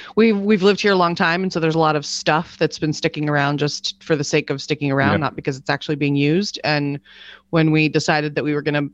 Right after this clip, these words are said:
Speaker 1: thin everything out, we started with our house and our spaces, and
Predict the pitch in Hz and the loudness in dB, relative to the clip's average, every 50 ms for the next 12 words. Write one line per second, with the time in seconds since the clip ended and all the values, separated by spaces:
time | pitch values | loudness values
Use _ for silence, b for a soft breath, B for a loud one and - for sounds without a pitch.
0 | _ _ _ _ _ _ - - - - 196 185 175 160 151 160 151 - 165 151 | _ _ _ _ _ _ -20 -12 -4 0 2 2 2 2 0 0 -2 -2 -2 -2
1 | 156 151 147 147 160 151 - 131 156 151 147 - 143 - - 165 147 147 143 147 | 0 0 0 0 -2 -4 -4 -4 -6 -6 -6 -8 -6 -2 0 0 2 0 0 0
2 | 135 - 143 139 135 135 127 - 151 151 160 160 - - 156 139 139 143 143 - | 0 0 0 0 0 -2 -2 0 0 0 0 -2 -4 -6 -4 -4 -4 -4 -6 -6
3 | - - 147 143 - - 160 160 165 170 160 156 139 139 139 143 143 | -4 -4 -4 -2 -2 -2 -2 -2 -2 -2 -2 -2 -2 -2 -2 -4 -4